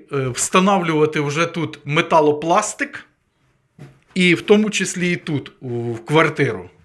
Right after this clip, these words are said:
Оце все. Е, вікно велике буде, просто заглушене одно вікно. І двері. І оце все буквою "Г".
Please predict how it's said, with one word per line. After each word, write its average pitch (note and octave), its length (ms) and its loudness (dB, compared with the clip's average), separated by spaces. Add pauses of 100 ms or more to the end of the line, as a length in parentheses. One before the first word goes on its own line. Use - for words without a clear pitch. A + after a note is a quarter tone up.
(1900)
Оце C#3 320 4
все. A3+ 480 2 (460)
Е, C#3 180 4
вікно F#3+ 500 4
велике E3 720 2
буде, G3+ 480 -2 (200)
просто C4 720 -2 (300)
заглушене F#3+ 800 0
одно D#3+ 580 -2
вікно. C3+ 440 -6 (840)
І A3+ 300 2
двері. A#2+ 540 -4 (520)
І A3+ 160 4
оце G3 420 4
все F#3 340 2 (100)
буквою F#3+ 840 0 (160)
"Г". C3+ 260 2